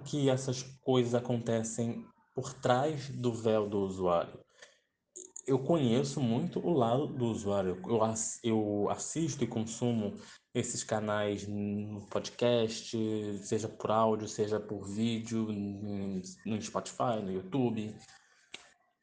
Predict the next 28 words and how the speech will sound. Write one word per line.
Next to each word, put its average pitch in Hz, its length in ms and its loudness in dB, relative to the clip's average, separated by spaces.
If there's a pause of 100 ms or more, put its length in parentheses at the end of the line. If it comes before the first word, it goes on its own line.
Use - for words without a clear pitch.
(180)
Ah, 92 200 -2 (360)
vejo 104 880 2
na 101 120 4
mídia 104 260 -2
social, 107 720 0 (220)
não 110 160 2
tanto, 110 420 0
porque - 180 -6
eu 104 60 0
não 110 120 0
sou 113 280 0
de 110 100 -8
con-, 104 200 -6
não 110 220 -2
sou - 260 -2
tanto 104 260 -2
assim 101 200 -6
de 95 80 -4
mídia 98 200 -2
social, 101 400 -2
mas 95 220 -2
ainda 95 200 0
assim 95 180 -6
eu 98 80 -2
vejo 98 220 0
algumas 98 340 -4
coisas. 113 500 0 (920)
E 127 680 4